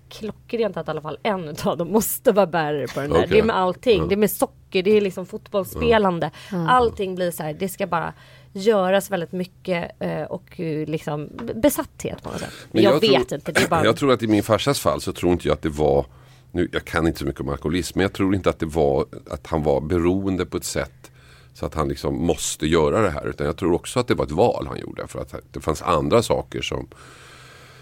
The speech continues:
Speaker 2: gjorde att han gjorde det här. Han kanske inte var lycklig, eller jag vet inte, men jag tror inte att det var ett, ett, ett, ett fysiskt behov.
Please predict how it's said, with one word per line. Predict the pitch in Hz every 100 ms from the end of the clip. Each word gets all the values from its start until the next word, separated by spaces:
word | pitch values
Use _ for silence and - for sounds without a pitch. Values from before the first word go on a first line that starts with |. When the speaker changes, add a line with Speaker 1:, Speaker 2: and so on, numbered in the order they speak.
| - - - - -
Speaker 2:
gjorde | 87 82 -
att | 73
han | 69
gjorde | 69 -
det | 73
här. | 53
Han | 50 50 57 -
kanske | - 71
inte | 64
var | 69
lycklig, | 69 - 78
eller | 69 69 50
jag | 101
vet | 85 -
inte, | 71 - 62
men | 82
jag | 82
tror | 92
inte | 80
att | 80
det | 110
var | 95 76
ett, | 76
ett, | 76 76
ett, | 82 -
ett | 64 -
fysiskt | - 98 - 85 -
behov. | 117 135 - -